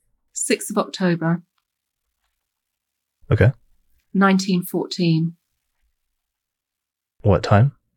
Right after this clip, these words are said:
Speaker 1: Four forty P M.
Speaker 2: Where?
Speaker 1: In Larvik, L A R V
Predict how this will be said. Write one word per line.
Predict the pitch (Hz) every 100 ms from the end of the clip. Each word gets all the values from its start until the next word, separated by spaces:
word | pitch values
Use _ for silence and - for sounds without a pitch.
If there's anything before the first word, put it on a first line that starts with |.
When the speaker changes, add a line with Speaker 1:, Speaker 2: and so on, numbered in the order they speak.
| _ _ _ _ _ -
Speaker 1:
Four | - 240 220
forty | 226 214 208 202 190 190
P | 196 185
M. | 175 165 185 190 _ _ _ _ _ _ _ _ _ _ _ _ _ _ _ _ _ -
Speaker 2:
Where? | 98 135 - _ _ _ _ _ _ _
Speaker 1:
In | 190 190 180 185
Larvik, | 214 202 196 151 - - - -
L | 190 190 190
A | 175 170 -
R | 165 160 165 170 _ _ -
V | 190 180